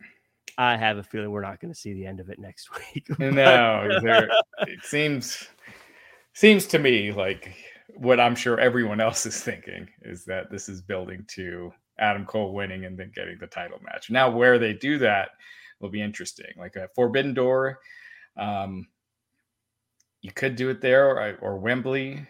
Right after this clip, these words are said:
Speaker 2: Uh, do you save it until All In? Um, that's a long time.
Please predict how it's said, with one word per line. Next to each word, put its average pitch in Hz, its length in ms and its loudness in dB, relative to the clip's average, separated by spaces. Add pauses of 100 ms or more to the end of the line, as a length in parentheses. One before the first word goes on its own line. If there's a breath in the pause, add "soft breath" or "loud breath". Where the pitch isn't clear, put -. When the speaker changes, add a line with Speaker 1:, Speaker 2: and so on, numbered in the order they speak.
(140)
Speaker 2:
Uh, 92 260 -6 (140)
do 101 100 -14
you 98 60 -10
save 110 380 -4
it 123 200 -4 (160)
until 101 640 -6 (300)
All 107 280 0
In? 127 420 -6 (240)
Um, 87 460 -12 (640)
that's - 200 -10
a 113 40 -2
long 104 240 -2
time. 95 400 -4